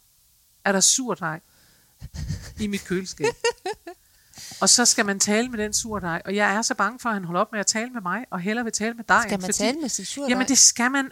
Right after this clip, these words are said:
Speaker 1: altså, og det er jo
Speaker 2: Altså,
Speaker 1: det, der
Speaker 2: hvad
Speaker 1: er med det.
Speaker 2: Det skal jeg lige høre.
Speaker 1: Jamen, prøv at
Speaker 2: Skal
Speaker 1: høre,
Speaker 2: man
Speaker 1: det
Speaker 2: tale
Speaker 1: er jo
Speaker 2: med
Speaker 1: det
Speaker 2: sin
Speaker 1: der med,
Speaker 2: surdej?
Speaker 1: nej, men altså, der var, der er jo mennesker, og jeg prøver,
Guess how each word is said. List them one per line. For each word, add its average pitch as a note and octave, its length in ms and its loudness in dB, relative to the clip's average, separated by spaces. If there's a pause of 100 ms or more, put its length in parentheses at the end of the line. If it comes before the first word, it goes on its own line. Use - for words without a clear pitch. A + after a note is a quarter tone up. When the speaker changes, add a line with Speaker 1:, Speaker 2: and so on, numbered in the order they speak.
Speaker 1:
altså, A3 260 0
og G#3+ 140 -4
det B3 60 -2
er - 20 0
jo A#3 100 -2
Speaker 2:
Altså, B3 140 2
Speaker 1:
det, C#4+ 60 2
der B3+ 60 4
Speaker 2:
hvad G#3+ 100 6
Speaker 1:
er A3+ 120 6
med B3+ 160 0
det. B3+ 140 -2 (140)
Speaker 2:
Det A3 120 0
skal - 160 -2
jeg F3 120 2
lige F3 180 -4
høre. D3+ 260 -4
Speaker 1:
Jamen, A#3 120 0
prøv C4+ 160 4
at A#3+ 40 4
Speaker 2:
Skal A3 100 6
Speaker 1:
høre, A#3 80 10
Speaker 2:
man G3 60 6
Speaker 1:
det - 40 -4
Speaker 2:
tale A#3+ 180 8
Speaker 1:
er A3 60 8
jo B3 60 10
Speaker 2:
med B3+ 80 6
Speaker 1:
det C4 80 6
Speaker 2:
sin A#3+ 40 6
Speaker 1:
der A#3+ 60 8
med, A3+ 60 8 (140)
Speaker 2:
surdej? B3 200 4
Speaker 1:
nej, D3+ 260 4
men E3 100 -2
altså, F3+ 200 4
der G#3 140 8
var, G#3 280 4
der A3+ 60 6
er G#3+ 40 10
jo A3 60 6
mennesker, A#3 360 0
og G#3+ 100 2
jeg A3 140 6
prøver, B3+ 400 6